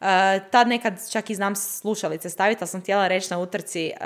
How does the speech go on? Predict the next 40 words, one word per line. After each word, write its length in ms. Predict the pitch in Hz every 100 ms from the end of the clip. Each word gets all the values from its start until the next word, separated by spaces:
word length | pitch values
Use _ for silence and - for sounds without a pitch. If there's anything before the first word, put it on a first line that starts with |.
| 156 156
sam 180 | 156 170
se 120 | 160
uvijek 200 | 202 180
pitala 260 | 180 170 175
kao, 280 | 165 170 160
zašto 280 | 175 202 339
ljudi 200 | 320 214
govore 340 | 185 214 240
kao 260 | 226 - 175
da 140 | 170
ne 180 | 165 151
nosiš 320 | 156 160 -
slušalice 500 | 151 - - - -
na 80 | -
utrci? 340 | - - -
Pa 100 | - 151 -
li-, 220 | 165 185
bit 180 | 175 190
će 80 | -
ti 120 | 175
lakše. 380 | 160 156 - - -
Ne, 600 | 175 190 202 220 196 175
znači, 300 | 202 202 226
barem 400 | 196 233 320 330 -
prvih 240 | 247 262 277
par 200 | 254 254
puta 240 | 208 214
kad 120 | 240 220
ideš 180 | 220
na 160 | 208 180
utrku, 460 | 208 233 202 185 185 - - - -
upijaj 600 | 240 214 233 202 156 175 185
sve 300 | - - 269
zvuke 340 | 233 226 226 175
koje 320 | - 165 160
čuješ, 500 | 165 160 - - - - -
svoje 220 | - 240
koljeno, 560 | 240 180 165 160 151 - _ _ _
bože, 300 | 175 190 185
koljeno. 400 | 180 - 160 170